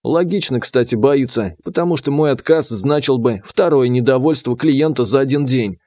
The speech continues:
По большому счету, даже если у меня не будет претензий к девчонке, и я не попрошу вернуть деньги обратно, Тамара все равно не будет довольна. Если в этот раз я управился за полчаса,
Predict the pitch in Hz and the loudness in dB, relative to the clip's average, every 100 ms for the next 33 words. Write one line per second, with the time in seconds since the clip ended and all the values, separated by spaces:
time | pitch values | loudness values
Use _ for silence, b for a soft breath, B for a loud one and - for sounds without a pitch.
0 | _ - 202 190 139 196 160 127 - 170 | _ -4 0 2 2 0 0 0 0 0
1 | 123 110 120 120 135 151 139 131 147 151 | 0 0 0 0 -2 0 0 0 0 0
2 | 135 117 160 123 - 113 147 151 127 117 | 0 2 0 0 -2 -2 0 -2 0 -2
3 | 104 127 - 165 139 139 101 _ _ - | -2 -2 0 0 0 -2 -2 _ _ -4
4 | 143 196 170 135 135 147 - 170 135 160 | 0 2 0 -2 0 0 2 2 2 2
5 | 160 117 151 131 127 117 151 147 135 110 | 0 2 0 2 2 2 2 2 -2 -4
6 | - _ - 170 190 180 156 - 160 139 | -8 _ -10 -4 0 0 0 0 2 2
7 | 180 165 127 110 117 117 135 143 143 117 | 2 0 0 0 -2 0 2 4 2 2
8 | 104 - _ _ 95 131 165 151 135 156 | -4 -8 _ _ -4 -2 -2 0 0 0
9 | 139 127 143 160 143 107 107 - 143 131 | 0 -2 0 0 0 -2 -2 0 0 0
10 | 127 123 107 120 139 147 131 117 - 151 | 0 -2 -2 -2 0 -2 0 -2 0 0
11 | 110 | -2